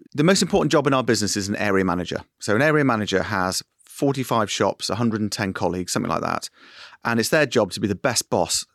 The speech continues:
their colleagues have ever had. And to be the best boss doesn't mean you're a pushover, you give them everything they want. It means that you know them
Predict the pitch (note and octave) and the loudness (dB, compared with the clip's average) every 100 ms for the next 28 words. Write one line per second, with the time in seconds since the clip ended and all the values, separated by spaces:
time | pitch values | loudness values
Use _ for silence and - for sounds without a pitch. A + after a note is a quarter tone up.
0 | _ G#2+ - A2 G2 F#2+ - G2+ E2+ E2 | _ -4 -2 -2 -2 -2 -4 -4 -4 -4
1 | - - - A2+ B2 F3 E3 - A#2 - | -6 -8 -6 -4 0 2 2 0 -2 -2
2 | G2 F#2+ - B2+ A#2+ A2+ A2+ - A2+ - | -2 -2 -2 0 2 2 2 0 -2 2
3 | F#2+ F#2+ G2+ G2 G#2+ A2 G#2 - - A2 | 2 2 0 0 0 0 0 -4 -4 2
4 | G#2+ G#2+ F#2+ G2 - - C3 B2 C3 C3 | 2 4 2 0 -4 -4 -2 2 4 4
5 | A2 A2+ A#2 B2 C3 B2 G2 F2+ | 2 2 2 4 4 4 2 -4